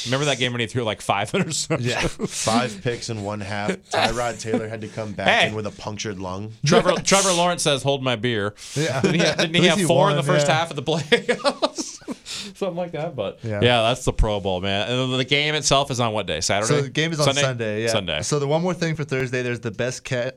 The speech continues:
Speaker 2: catch competition opening rounds. So that, uh, sounds like a lot like the dunk competition in that it's, like, just a creative thing.
Speaker 1: Do they
Speaker 2: You're,
Speaker 1: have big
Speaker 2: you're
Speaker 1: names, or
Speaker 2: trying
Speaker 1: is it
Speaker 2: to
Speaker 1: like
Speaker 2: catch
Speaker 1: Isaiah Lively is the biggest name? <laughs>
Speaker 3: Yeah, they got big names. They got Tyreek Hill, Stephon Diggs, Davante Adams, and Jamar Chase for the A F C.
Speaker 2: So that'd be fun.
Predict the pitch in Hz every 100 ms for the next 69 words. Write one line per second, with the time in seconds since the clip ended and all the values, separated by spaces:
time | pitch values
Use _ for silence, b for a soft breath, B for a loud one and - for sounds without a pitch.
0 | _ - 156 147 147 143 143 151 165 151
1 | 135 143 139 123 123 147 147 B B B
2 | 131 123 131 143 123 - 127 117 110 -
3 | 151 143 - 127 113 110 127 110 101 107
4 | 107 110 104 113 113 110 110 110 104 -
5 | - 120 120 113 - 123 139 135 - 135
6 | 135 127 117 131 139 143 135 127 139 -
7 | 147 139 117 120 120 123 131 113 110 113
8 | 104 92 90 95 90 92 90 92 82 107
9 | - - - - 196 156 180 147 113 127
10 | 175 165 127 113 117 110 101 101 90 123
11 | 123 123 120 - 120 117 113 - 110 110
12 | 110 104 107 107 104 98 95 104 104 107
13 | 90 101 104 104 104 - 95 95 90 92
14 | 98 101 - 107 101 - 87 - 131 131
15 | 131 135 131 117 85 67